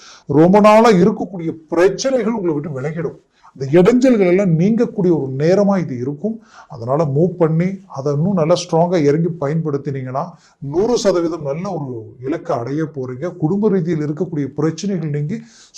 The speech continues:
சுபகாரியம், சுப விஷயங்கள், திருமண வாய்ப்புகள் கைகூடி வரும். மேஷராசி என்பவர்களுக்கு குருபலன் இருக்கிறதே இன்னும் ஒரு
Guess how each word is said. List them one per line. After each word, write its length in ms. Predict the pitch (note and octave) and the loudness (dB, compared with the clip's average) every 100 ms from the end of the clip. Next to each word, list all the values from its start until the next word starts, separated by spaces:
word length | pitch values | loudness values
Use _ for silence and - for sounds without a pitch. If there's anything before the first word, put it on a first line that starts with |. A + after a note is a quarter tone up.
| - | -2
சுபகாரியம், 760 | G3 G3+ A#3 G#3+ G3+ F#3+ F#3 G3 - | 2 6 6 8 6 6 2 0 -2
சுப 200 | D#3+ G3 | 0 2
விஷயங்கள், 680 | F#3 F#3 E3 D#3 F3 - | 0 -2 -2 0 -2 -2
திருமண 420 | - F#3+ B3+ B3+ A#3+ | 0 4 6 4 6
வாய்ப்புகள் 460 | F#3+ F3+ E3+ F#3 | 4 4 0 -2
கைகூடி 420 | F#3 D#3 D3+ D#3+ | 0 0 0 -2
வரும். 320 | C#3+ C#3 G#3 - - _ C#3+ | -2 -2 -4 -8 -20 _ -4
மேஷராசி 480 | F3+ G3+ G#3+ G3 F#3 | -2 0 -2 0 0
என்பவர்களுக்கு 540 | E3+ E3+ E3 E3 F3+ | 0 0 0 -2 -2
குருபலன் 460 | C#3 F3 G3+ G3 E3 | -2 0 2 2 2
இருக்கிறதே 520 | D3+ F#3 G#3+ F#3 F#3+ E3 | -2 -2 -2 2 2 0
இன்னும் 160 | E3 | -10
ஒரு 440 | D3+ C#3+ B2 A2+ | -8 -6 -6 -8